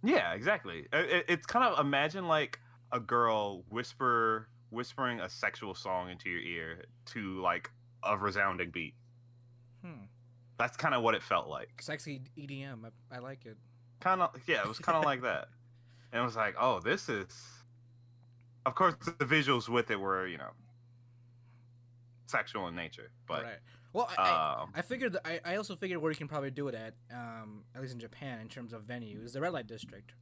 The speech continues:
Speaker 2: or, like, wherever
Speaker 1: Yeah.
Speaker 2: those are, you know?
Speaker 1: Yeah, I was, I was gonna say, like, if you, I mean, even then, you could just rent, like, you can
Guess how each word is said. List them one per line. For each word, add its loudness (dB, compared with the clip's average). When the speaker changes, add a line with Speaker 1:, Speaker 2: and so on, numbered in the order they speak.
Speaker 2:
or, -8
like, -8
wherever -2
Speaker 1:
Yeah. 2
Speaker 2:
those 6
are, -10
you -8
know? -2
Speaker 1:
Yeah, 6
I 8
was, 2
I 6
was 0
gonna -2
say, 2
like, 2
if -8
you, -8
I 6
mean, 0
even 4
then, 6
you 4
could -4
just 0
rent, 0
like, 4
you 0
can 0